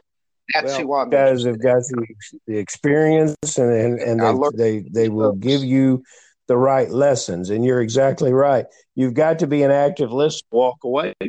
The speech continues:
Speaker 2: from it. Very good. Well, yeah.
Speaker 1: Like the, some lessons I learned from last year. Avoid those middle round tight ends in rounds four through nine. If you can't get a,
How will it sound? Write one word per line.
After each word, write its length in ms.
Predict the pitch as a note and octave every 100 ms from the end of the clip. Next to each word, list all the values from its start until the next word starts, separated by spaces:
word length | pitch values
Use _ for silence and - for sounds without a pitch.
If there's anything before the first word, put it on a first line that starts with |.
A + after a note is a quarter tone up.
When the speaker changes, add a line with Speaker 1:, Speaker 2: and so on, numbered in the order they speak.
| -
Speaker 2:
from 140 | G#2 D2+ _ -
it. 80 | G#2
Very 300 | A#2+ A#2+ A2
good. 260 | F#2+ G2+ E2+ - _ _ _ _ _
Well, 400 | F#2 F#2 F#2+ F#2+ -
yeah. 420 | G2+ G2+ G2 F#2+ - _ _ _ _ _ _ _ _ _ _ _ _ _ _ _ _ _ _ _ _ _ _
Speaker 1:
Like 180 | - F#2+
the, 140 | G2 F#2
some 220 | - G#2 B2
lessons 320 | D3 - C3+ C#3
I 60 |
learned 360 | C#3+ C#3+ D3+ C#3+
from 160 | C#3+ C3
last 440 | D3 C#3+ - -
year. 260 | F#2+ C2+ - _ _ _ _ _ - _ -
Avoid 600 | F#2+ F2+ B2+ E3 E3 D3
those 280 | C3 A2+ G2
middle 460 | G#2 C#3 D#3+ D3
round 400 | B2 C#3+ C#3 C3+
tight 300 | - C3+ B2+
ends 440 | A#2+ G2 - - - _ _ _ _ _ _ _ _ _ -
in 180 | G2
rounds 580 | G2+ A2+ A2+ G#2 F#2+ - -
four 280 | C#3 D3+ D3+
through 280 | D3 D3 C#3
nine. 440 | C3 A#2+ F#2+ D2 - _ _ _ _ -
If 160 | -
you 80 | -
can't 320 | - D3+ D3
get 180 | D#3
a, 60 | C#3+